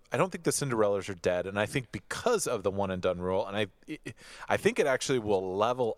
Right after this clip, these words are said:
out once the one and done rule is gone, and we're gonna have a lot of the top talent fleeing to the N B A early. I think you're gonna start seeing some of the, the, the larger teams, the Dukes,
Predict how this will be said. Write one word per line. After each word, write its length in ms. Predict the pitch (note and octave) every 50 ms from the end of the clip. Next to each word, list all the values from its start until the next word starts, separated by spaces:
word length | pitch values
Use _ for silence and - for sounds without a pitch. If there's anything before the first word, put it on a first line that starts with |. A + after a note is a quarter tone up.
| _
out 580 | - F#2+ A2 A#2+ G#2 F2 E2 E2+ - - - - - - - - - - - -
once 560 | - G#2 G2 G2 A2 A#2 B2 C3 - - - -
the 680 | G#2+ G2+ F#2+ G2+ G2+ G2+ G2 G2+ G2 G2 G2 F#2+ F#2+ F#2+
one 240 | A2 A2+ F#2+ A2 A2+
and 100 | F#2 G2+
done 160 | G#2+ G#2+ G2+
rule 240 | G#2 G#2 G2+ G2 F#2+
is 120 | F2+ E2 -
gone, 360 | - - C#3 D#3 A2 D#2+ -
and 160 | G#2+ G#2+ G#2
we're 80 | G#2+ G#2+
gonna 140 | A2 G#2
have 80 | G2 G2+
a 60 | G2+
lot 160 | G2+ G2 F#2+
of 80 | G2 F#2
the 80 | F#2 F2+
top 280 | - - - G#2 F2+ -
talent 440 | - - A#2 G#2+ G#2 G2 G2 -
fleeing 340 | - - - A#2 A2 G#2 G#2
to 60 | G2+
the 120 | F#2 F#2+ G2+
N 120 | G2+ F#2+
B 160 | F#2 G2 G2+
A 40 | G2+ -
early. 420 | - A2 A#2+ C#3+ E3 F3+ G#3 F#3+ - - - - - -
I 80 | - -
think 180 | - C#3 C#3+ -
you're 100 | F#3+ E3+
gonna 120 | E3+ D#3
start 260 | C#3 - - C3+ - -
seeing 260 | - C#3+ C3+ B2+ B2+
some 180 | A#2 - C3 A#2
of 60 | G#2
the, 100 | G2+ F#2+ F2 - -
the, 320 | - G#2 G2 F#2 F#2+ G2 A2 G#2+
the 240 | G2+ G2 F#2+ F#2 F2+
larger 460 | F2 F2+ F2+ G2 G#2+ A2+ A2+ A2 G#2+
teams, 280 | - - A2+ F#2 D#2+ -
the 100 | - E2
Dukes, 460 | D#2 - G#2+ G#2+ A2+ A2+ - - -